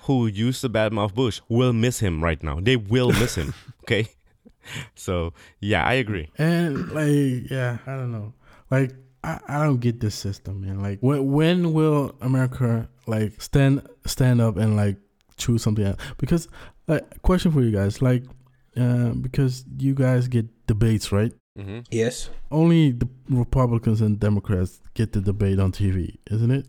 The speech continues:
Speaker 1: Usually.
Speaker 3: I think it's usually the, the two highest candidates. So I
Speaker 2: No,
Speaker 3: think
Speaker 2: that,
Speaker 3: if
Speaker 2: that's
Speaker 3: Independent was
Speaker 2: ridiculous.
Speaker 3: very close,
Speaker 1: They would, yeah.
Speaker 2: Yeah.
Speaker 3: they would be involved. And that's, that's what I think part of the problem is. But they never get enough traction. So it's like, you're not really
Speaker 2: 'Cause how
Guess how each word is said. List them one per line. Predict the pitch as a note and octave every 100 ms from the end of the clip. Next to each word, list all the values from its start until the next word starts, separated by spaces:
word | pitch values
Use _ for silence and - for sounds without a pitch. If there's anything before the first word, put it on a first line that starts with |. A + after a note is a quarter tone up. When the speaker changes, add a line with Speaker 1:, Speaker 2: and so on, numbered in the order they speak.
| -
Speaker 1:
Usually. | A2 G#2+ - D#2 D2+
Speaker 3:
I | C#3+
think | F3+
it's | E3+ -
usually | C#3+ D3+ C#3+
the, | B2 -
the | A2+
two | A#2 - C#3+ B2
highest | - - A#2+ A#2+ A#2+ A#2+ - -
candidates. | - B2+ A#2 G2+ - -
So | C3 G#2+ - - - - - -
I | F3+
Speaker 2:
No, | F#3+
Speaker 3:
think | F3
Speaker 2:
that, | D#3
Speaker 3:
if | -
Speaker 2:
that's |
Speaker 3:
Independent | - A#2+ - C3 C3+ -
was | A2 G#2
Speaker 2:
ridiculous. |
Speaker 3:
very | F#2+ A2+ A#2+
close, | A#2+ A2+ A#2 C#3 - - - _ _
Speaker 1:
They | F2+
would, | E2 D2 - -
yeah. | -
Speaker 2:
Yeah. | G#2 G2+ G#2 -
Speaker 3:
they | C3
would | C3 A#2+
be | A#2+
involved. | A#2 G2+ G#2 F#2 F#2+ C#2+
And | A2 A#2
that's, | B2 -
that's | - C3
what | C3
I | B2+
think | A#2
part | B2+ A#2
of | G#2+
the |
problem | B2 A#2 G2+
is. | F#2+
But | G2 A2 G#2+ - _ _ - - _ _ -
they | A#2
never | A2 A#2+ A#2+ A#2+
get | G2+ A2+
enough | G2+ G2+ -
traction. | - C3 D3+ - D#2+ E2 - -
So | A#2 G#2+
it's | -
like, | G#2 G2+ - - _ _ _ - - _ _ _ _ _
you're | G#2+ A2
not | G2+
really | G#2 A#2+ G#2+
Speaker 2:
'Cause | - A2+
how | D3+ -